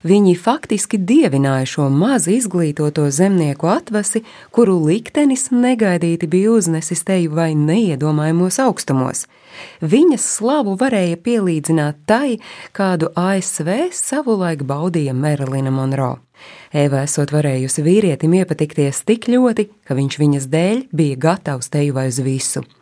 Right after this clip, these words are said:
Viņu bieži sauca spāņu valodas deminutīvā par Evitu. Eva, salīdzinot ar argentīniešu sievietēm,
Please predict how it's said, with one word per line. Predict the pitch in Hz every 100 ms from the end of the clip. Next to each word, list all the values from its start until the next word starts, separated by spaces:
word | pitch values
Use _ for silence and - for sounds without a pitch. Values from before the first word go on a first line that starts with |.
| _ - - -
Viņu | 170 285 226
bieži | 143 208 339 277 196
sauca | - - 285 226 190
spāņu | - - 233 277 254 214
valodas | 269 220 180 170
deminutīvā | 160 196 175 131 131 - 139 131 127 131 _ _
par | 294 - 240
Evitu. | 156 - - - - _ _ _ _ - - - -
Eva, | 214 285 269
salīdzinot | 294 359 285 190 196 175 170
ar | - 254
argentīniešu | 294 190 156 165 165 156 165
sievietēm, | - 330 339 202 196 190